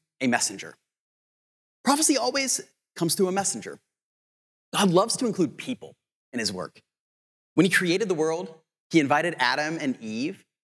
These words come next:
to be stewards of it and to take care of it. He, he gave Adam the job of naming the animals. And when he has something to say in the Bible, he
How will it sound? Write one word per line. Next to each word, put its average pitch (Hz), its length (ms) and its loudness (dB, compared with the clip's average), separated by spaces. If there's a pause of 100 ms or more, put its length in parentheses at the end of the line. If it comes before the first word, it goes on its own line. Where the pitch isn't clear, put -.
(140)
to - 80 -2
be 131 80 -2
stewards 143 440 0
of 85 100 -14
it - 100 -20 (600)
and 120 80 -10
to 123 60 -6
take 135 220 -2
care 143 200 -4
of 117 80 -6
it. 76 120 -16 (400)
He, 175 80 -2
he 165 180 0
gave 165 180 2
Adam 160 300 0
the 139 60 0
job 131 260 -2
of 107 100 -10
naming 117 540 -4 (380)
the 113 100 0
animals. 110 540 -4 (760)
And 196 100 6
when 302 100 2
he 339 60 2
has 302 140 -2
something 233 220 0
to 170 60 2
say 196 240 -2
in 190 80 -2
the 151 60 0
Bible, 120 460 0
he - 200 -8